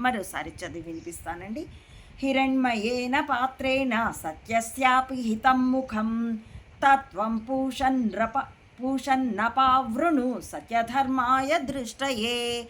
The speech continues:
దాని తాలూకు తాత్పర్యాన్ని కూడా రామకృష్ణ మిషన్ వాళ్ళు వేసినది మీతో పంచుకుంటానండి.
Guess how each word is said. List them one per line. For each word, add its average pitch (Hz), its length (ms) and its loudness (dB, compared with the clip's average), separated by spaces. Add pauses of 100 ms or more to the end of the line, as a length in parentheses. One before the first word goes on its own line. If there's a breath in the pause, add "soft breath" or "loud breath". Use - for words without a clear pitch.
(380 loud breath)
దాని 294 220 2
తాలూకు 240 920 0 (120)
తాత్పర్యాన్ని 202 720 -2
కూడా 247 260 -6
రామకృష్ణ 190 560 -4
మిషన్ 170 420 -12
వాళ్ళు 165 400 -10 (140)
వేసినది 180 680 -12 (480 soft breath)
మీతో 247 220 -8
పంచుకుంటానండి. 156 960 -12